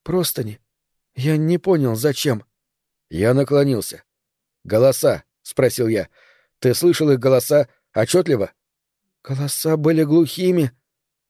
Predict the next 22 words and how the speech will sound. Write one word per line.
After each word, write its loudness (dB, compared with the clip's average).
Наверное, 2
они -2
говорили 2
сквозь -2
простыню, 0
как -16
будто -4
они 0
рычали. 0
Мне -2
это -4
не -2
понравилось". -2
"Ты -2
знаешь, 0
где 0
они? -6
Где -2
я 2
могу 0
их -2
найти?" -2